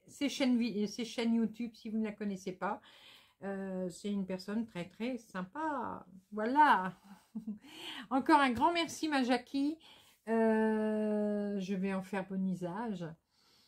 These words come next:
Et je te fais des gros bisous. Voilà. Et puis, en même temps, moi, je fais des gros bisous à tous mes abonnés. Voilà. Si vous n'êtes pas encore abonné à la chaîne, allez-y, ça se passe là, là, là, là ou là, je sais plus.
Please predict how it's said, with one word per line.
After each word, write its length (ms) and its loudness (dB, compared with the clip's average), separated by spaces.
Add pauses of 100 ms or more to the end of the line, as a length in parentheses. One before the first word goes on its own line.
(320)
Et 760 6 (540)
je 100 -18
te 100 -4
fais 160 0
des 120 2
gros 300 4
bisous. 560 4 (680)
Voilà. 380 6 (180)
Et 400 2
puis, 220 -4
en 80 0
même 180 -4
temps, 120 0
moi, 100 2
je 80 -4
fais 100 -6
des 100 -4
gros 220 -4
bisous 400 2
à 80 0
tous 140 -2
mes 180 2
abonnés. 440 4 (200)
Voilà. 440 4
Si 160 -2
vous 80 2
n'êtes 200 0
pas 80 0
encore 220 -2
abonné 340 0
à 40 0
la 140 0
chaîne, 440 -2
allez-y, 340 -2
ça 140 -6
se 100 -12
passe 380 -6
là, 240 0
là, 260 -6
là, 200 -16 (120)
là 240 -12
ou 140 -10
là, 100 -14 (140)
je 60 -10
sais 200 -16
plus. 260 -12